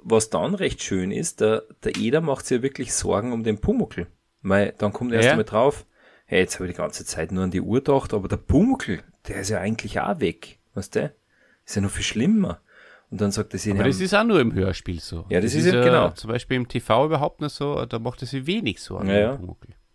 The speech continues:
Speaker 1: Ja, drum, Oli,
Speaker 2: Aber da kommt er auch sofort, äh, ist er sofort wieder da.
Speaker 1: du wirst auch noch dahinter kommen, die Hörspiele sind einfach, äh, besser aufgebaut. <laughs> Aber ja, das ist so und das finde ich sehr schön, ja. Der Eder macht sich Sorgen um den Pumuckl,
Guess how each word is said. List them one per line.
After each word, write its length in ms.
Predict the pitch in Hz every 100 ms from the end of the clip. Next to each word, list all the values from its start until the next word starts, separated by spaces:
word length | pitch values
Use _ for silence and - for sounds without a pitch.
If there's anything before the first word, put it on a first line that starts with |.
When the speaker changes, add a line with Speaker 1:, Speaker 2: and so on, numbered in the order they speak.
| -
Speaker 1:
Ja, 240 | 90 92
drum, 240 | 101 - 113
Oli, 300 | - 127 131
Speaker 2:
Aber 100 | 120
da 80 | 127
kommt 240 | 185 175
er 80 | 98
auch 60 |
sofort, 480 | 92 95 - 98 -
äh, 180 | 104 113
ist 100 | 117
er 80 | 117
sofort 380 | - - 123 -
wieder 140 | 113
da. 160 | 104 -
Speaker 1:
du 120 | 127
wirst 220 | 160 160 117
auch 80 |
noch 100 | 131
dahinter 380 | 131 120 131 127
kommen, 320 | 107 113 113
die 140 | 110 98
Hörspiele 680 | 98 104 - - 101 98 95
sind 220 | - 90
einfach, 560 | 87 87 92 87 - - - _
äh, 360 | 87 82 80 80 _ -
besser 540 | - - - 87 -
aufgebaut. 720 | 92 - 104 - 90 - - - 120 -
<laughs> 80 | 190 113 - - - - - 104 - 113 _ 110 - _ - - - - -
Aber 200 | - 123
ja, 180 | 156 185
das 160 | 214 185
ist 220 | 247 -
so 180 | 120 107
und 260 | 107 110
das 160 | 127 135
finde 220 | - 127
ich 60 | 113
sehr 340 | - 113 127
schön, 320 | 139 113 113
ja. 200 | 107 107
Der 180 | 113 107
Eder 160 | 101 110
macht 240 | 107 101
sich 120 | -
Sorgen 280 | - 101 107
um 100 | 107
den 120 | 98
Pumuckl, 560 | - 139 147 - 131 117